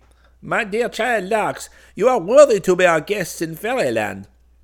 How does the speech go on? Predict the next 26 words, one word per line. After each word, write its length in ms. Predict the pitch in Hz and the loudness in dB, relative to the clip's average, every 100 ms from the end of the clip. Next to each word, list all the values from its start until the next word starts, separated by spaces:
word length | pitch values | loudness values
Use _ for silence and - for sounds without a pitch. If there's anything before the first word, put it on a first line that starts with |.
| _ | _
So 220 | - 202 | -2 0
it 80 | 226 | 0
will 140 | 233 226 | 0 -2
please 420 | 226 294 320 220 | -4 -4 -4 -4
me 300 | 196 143 127 | -8 -8 -10
if 160 | - | -14
you 280 | 196 254 269 | -10 -6 -6
will 160 | 269 240 | -6 -8
be 160 | 233 | -4
as 160 | 226 196 | -4 -4
happy 400 | 220 240 277 262 | -6 -6 -6 -6
and 180 | 240 233 | -6 -6
comfortable 680 | 233 240 - 180 143 143 147 _ _ | -6 -6 -4 -4 -2 -4 -4 _ _
as 160 | 135 147 | -8 -6
possible, 640 | - 247 220 151 120 104 - _ _ _ _ | -8 -6 -4 -4 -4 -8 -16 _ _ _ _
and 140 | 190 | -6
enjoy 320 | 226 208 294 | -6 -2 -2
your 220 | 302 269 233 | 0 -2 -4
stay 320 | - 302 294 | -4 2 2
with 160 | 196 | 2
us 200 | 139 110 | -4 -8
as 240 | - 190 185 | -6 -6 -6
much 320 | 226 226 - | -8 -8 -6
as 140 | 202 | -8
you 80 | 190 | -8
can. 480 | 180 240 269 123 95 | -8 -6 -4 -8 -14